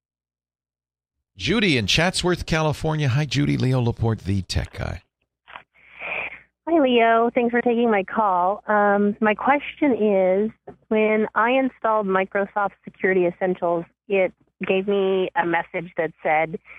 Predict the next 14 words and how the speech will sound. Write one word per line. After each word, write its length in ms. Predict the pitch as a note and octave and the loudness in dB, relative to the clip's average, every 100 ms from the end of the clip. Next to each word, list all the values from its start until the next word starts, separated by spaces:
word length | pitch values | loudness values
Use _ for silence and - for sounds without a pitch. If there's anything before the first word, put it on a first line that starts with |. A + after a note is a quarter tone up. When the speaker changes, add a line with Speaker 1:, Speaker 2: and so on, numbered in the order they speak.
| - - _ _ - | -20 -20 _ _ -4
Speaker 2:
um, 500 | G3+ - F3+ F#3+ F3+ _ _ _ | -2 -2 -4 -4 -6 _ _ _
if 180 | G#3 F#3+ | -6 -2
you 280 | G3 F#3+ E3+ - | 0 0 -2 -4
add 460 | G3 F3+ F3+ F#3 F3+ | 0 2 2 0 0
additional 580 | F3 F3+ F3+ F3 E3+ E3+ | -2 -2 -2 -2 -2 -4
security 460 | F#3 - E3 E3+ E3+ | -10 -2 0 2 0
software, 460 | F3 D#3 - E3 D#3+ | -2 -4 -6 -4 -2
that 120 | E3 | -2
it 140 | G#3+ | -4
could 320 | - F3+ E3 E3+ _ _ _ _ _ _ _ _ - - | -4 -2 -2 -8 _ _ _ _ _ _ _ _ -14 -2
Speaker 1:
Yeah. 180 | A3+ A3 | -2 0
Speaker 2:
hamper 360 | F3+ C#3 B2+ - | -2 -4 -6 -6
or, 340 | F3 E3 D#3+ - | -2 0 -2 -6
you 60 | _ | _